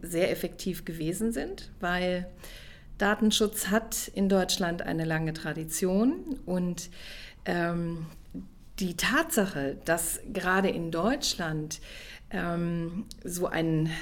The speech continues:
doch eher umfangreicherer Diskurs stattgefunden hat über das Thema Datenschutz, ist aus meiner Sicht eben auch der Pluralität der unterschiedlichen Meinungen geschuldet,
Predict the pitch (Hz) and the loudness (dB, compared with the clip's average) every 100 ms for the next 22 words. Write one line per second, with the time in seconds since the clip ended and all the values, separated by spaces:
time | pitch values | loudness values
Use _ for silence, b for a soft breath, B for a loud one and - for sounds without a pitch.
0 | - - 170 - 175 160 - 233 320 262 | -6 -4 -4 -2 2 2 4 2 4 4
1 | 214 185 160 160 170 156 147 - - 165 | 4 2 -2 0 -2 -2 -2 -4 -8 -6
2 | 170 160 - 254 285 285 - 160 - 175 | -2 -2 0 0 2 2 0 -4 -4 -8
3 | - 180 165 156 151 151 - 202 220 175 | -4 -4 -4 -4 -4 -6 -4 2 4 4
4 | 165 - 160 160 156 143 143 165 160 226 | 0 -4 -2 0 0 -2 -2 -4 0 -2
5 | - - B B B B B - 233 - | -2 -8 B B B B B 4 4 4
6 | - 254 226 226 220 220 196 214 - - | 0 2 4 6 6 6 6 2 0 -4
7 | 196 196 - 151 190 185 180 185 175 160 | 0 0 2 0 2 0 2 -2 0 0
8 | 160 156 220 254 - - 190 202 208 202 | 0 -2 -2 -2 -4 0 2 2 2 0
9 | - 196 196 190 185 190 202 175 160 156 | 0 0 -2 0 2 4 4 4 2 0
10 | 156 156 160 170 233 | -2 0 0 0 0